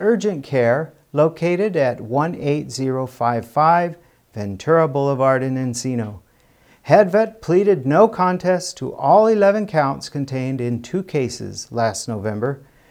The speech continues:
He also admitted that he was out on bail on one of the cases when he continued the same criminal activity, giving rise to the second case. Hedvat was first charged in October,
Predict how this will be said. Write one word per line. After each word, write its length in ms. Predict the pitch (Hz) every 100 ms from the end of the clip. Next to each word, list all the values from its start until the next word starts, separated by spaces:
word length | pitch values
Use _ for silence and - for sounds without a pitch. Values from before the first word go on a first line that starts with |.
| _ _ _
He 160 | 160
also 340 | 165 202 - 165
admitted 420 | 120 123 220 214
that 140 | 135 107
he 120 | 123
was 180 | 113 104
out 200 | 123 131
on 200 | 131 123
bail 340 | 156 180 160
on 240 | 147 135
one 180 | 123 196
of 100 | 185
the 100 | 127
cases 500 | 120 131 131 185 156
when 180 | 165 160
he 140 | 170
continued 640 | 180 185 165 185 214 214 160
the 140 | 151
same 680 | - - 185 202 208 220 190 -
criminal 540 | - 185 190 190 190
activity, 600 | 190 190 170 110 104 98 - _ _
giving 340 | - 151 180 165
rise 480 | 143 139 143 143 - _ _
to 120 | 180
the 120 | 190
second 500 | 190 - 233 185 113
case. 460 | - 110 107 - - _ _ _ _ _ _ _ _ -
Hedvat 460 | 156 170 190 202 143
was 220 | 135 -
first 380 | - 233 233 -
charged 440 | 117 101 104 -
in 100 | 107
October, 580 | 104 - 143 196 208